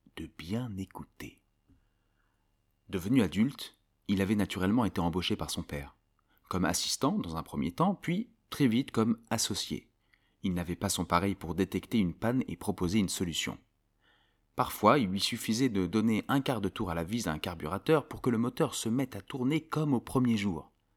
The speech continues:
Un peu de graisse sur ce roulement, un petit coup de lime sur l'électrode d'une bougie,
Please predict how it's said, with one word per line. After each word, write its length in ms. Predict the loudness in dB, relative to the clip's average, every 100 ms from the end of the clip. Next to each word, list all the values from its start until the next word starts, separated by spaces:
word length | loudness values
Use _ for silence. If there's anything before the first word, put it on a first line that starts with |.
| _ _ _ _ _ _ -8
Un 140 | -6
peu 140 | -2
de 100 | 0
graisse 240 | 2 2 0
sur 160 | -2
ce 100 | -4
roulement, 580 | 0 4 6 6 4 0 -6
un 160 | -6
petit 260 | -6 -8 -8
coup 160 | -8
de 140 | -2 0
lime 440 | 2 2 2 0
sur 220 | 0 -4
l'électrode 500 | -2 -2 -4 -6 -8
d'une 220 | -4 -4 -2
bougie, 380 | -4 -4 -6